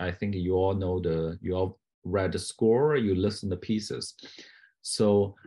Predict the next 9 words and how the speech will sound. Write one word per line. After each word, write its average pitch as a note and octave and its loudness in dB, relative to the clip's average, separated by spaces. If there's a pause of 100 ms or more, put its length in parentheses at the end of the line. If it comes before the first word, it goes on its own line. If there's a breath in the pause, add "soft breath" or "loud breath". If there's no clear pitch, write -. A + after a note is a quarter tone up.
(160 loud breath)
maybe G2+ 2 (840)
it's G#2 2
time G#2 2
for F#2+ -4
us F2 -4
to, E2+ -6 (640)
for G#2 0
me G#2 4
to, F#2+ -2